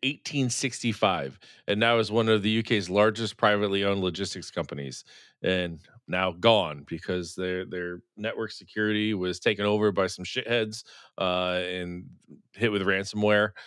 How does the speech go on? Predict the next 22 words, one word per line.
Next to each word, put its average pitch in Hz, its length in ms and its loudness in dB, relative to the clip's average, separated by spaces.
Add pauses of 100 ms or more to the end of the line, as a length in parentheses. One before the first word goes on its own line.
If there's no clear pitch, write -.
(300)
Um, 87 560 0 (340)
I 110 120 -2
don't 87 120 -6
know. 82 160 -10 (100)
I 113 80 -4
mean, 113 120 2
I'm 110 80 -4
sure 143 180 4
they're 131 220 6
a 120 40 4
big 120 220 2
company, 120 560 2
and, 113 100 -4
you 107 100 0
know, 107 100 2
I'm 107 140 0
not 110 180 2
preaching 120 340 0
for, 101 240 4 (140)
<laughs> - 160 -20
you 127 160 2
know, 98 300 2